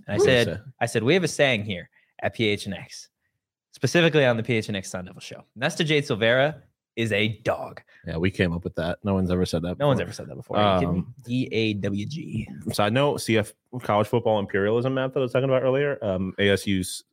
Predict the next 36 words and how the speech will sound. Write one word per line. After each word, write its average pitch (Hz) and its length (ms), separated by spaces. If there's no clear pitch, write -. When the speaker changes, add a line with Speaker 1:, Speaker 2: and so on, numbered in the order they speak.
Speaker 2:
area 90 360
is 80 100
currently 90 380
owned 82 240
by 78 200
T - 180
C 80 140
U. 71 140
Speaker 1:
I'm 190 140
okay 123 180
Speaker 2:
Fun 92 80
Speaker 1:
with 92 100
Speaker 2:
fact. 101 140
Speaker 1:
that. - 60
Speaker 2:
Fun 123 100
fact. - 300
Speaker 1:
I'm 123 100
okay 131 240
to 107 80
be 104 120
wandering 101 460
the 101 80
streets 101 320
of 95 80
a 101 40
Speaker 2:
Um, 98 40
Speaker 1:
T 110 140
C 101 180
U 98 120
infested - 420
place. 101 220
Speaker 2:
Arizona's 113 500
property 87 460
is 87 100
owned 90 220
by 90 300